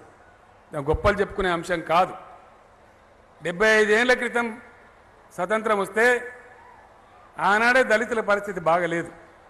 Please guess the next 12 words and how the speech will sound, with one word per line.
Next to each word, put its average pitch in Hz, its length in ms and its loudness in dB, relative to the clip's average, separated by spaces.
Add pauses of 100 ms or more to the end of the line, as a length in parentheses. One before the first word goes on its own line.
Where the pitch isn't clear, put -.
(380)
మనందరికి 190 500 -2
తెలుసు. 196 220 -6 (1000)
ఆనాడు 208 480 2
కాదు, 240 200 4 (720)
యుగ 185 160 -2 (120)
యుగాల 226 280 4
నుంచి, 240 280 -2
తరతరాల 202 600 2
నుంచి 226 220 -4 (1160)
ఈ 185 100 -8
దళితుల 196 360 0
పరిస్థితి 180 380 -2